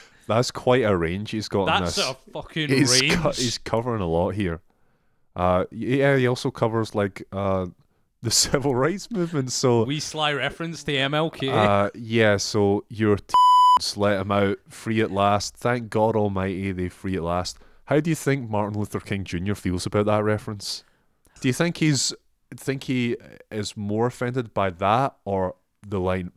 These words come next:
Speaker 1: "Put my fist in her like a civil rights sign"?
Speaker 2: I think that, I think Ma-, Malcolm X would be more <laughs> appreciative of that specific part.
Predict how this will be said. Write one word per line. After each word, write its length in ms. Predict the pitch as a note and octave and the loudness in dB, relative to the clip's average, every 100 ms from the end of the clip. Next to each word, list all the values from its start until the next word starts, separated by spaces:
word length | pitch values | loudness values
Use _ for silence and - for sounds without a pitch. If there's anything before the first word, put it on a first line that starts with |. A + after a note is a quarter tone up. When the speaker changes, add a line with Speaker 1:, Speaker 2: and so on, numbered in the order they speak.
| _ | _
Speaker 1:
"Put 200 | A#2 - | -4 -4
my 260 | A2 G2+ G2 | -2 -2 -2
fist 540 | - - A#2 - - | -8 -2 0 0 -4
in 160 | F#2+ E2+ | -6 -6
her 260 | F#2 F2+ | -4 -4
like 340 | F2 F2+ F#2 - F2+ | -2 -2 -4 -6 -10
a 80 | |
civil 460 | E2 - F#2 G2 F2 | -8 -4 -4 -2 0
rights 320 | F#2 B2 - | 0 0 -2
sign"? 420 | - G2 E2+ D2+ - _ _ _ _ _ _ | 0 0 0 -8 -14 _ _ _ _ _ _
Speaker 2:
I 100 | - | -8
think 260 | A2 A2 G#2 | -6 -6 -6
that, 200 | A2 A2 - | -6 -6 -8
I 60 | |
think 680 | D#3 B3+ D4+ C#4+ - - - _ _ _ _ _ - | -4 -2 -2 -4 -8 -14 -14 _ _ _ _ _ -12
Ma-, 220 | C#3+ D#3 - _ | -6 -6 -6 _
Malcolm 520 | D#3 D3 C#3+ - C3+ | -2 2 2 0 -2
X 320 | G#2+ A2 - | -2 -6 -8
would 220 | B2 A2+ - - - | -8 -8 -12 -16 -12
be 140 | A2 | -10
more 200 | G#2 A2 | -8 -8
<laughs> 20 | |
appreciative 720 | G2+ D3+ - - F3+ - C#3+ G#2+ | -6 -6 -6 -2 -2 -2 -6 -8
of 160 | F#2+ | -12
that 240 | G2 G#2+ - | -12 -12 -12
specific 720 | - A#2+ - B2 - A#2 - | -12 -14 -10 -12 -10 -14 -8
part. 140 | A2 | -4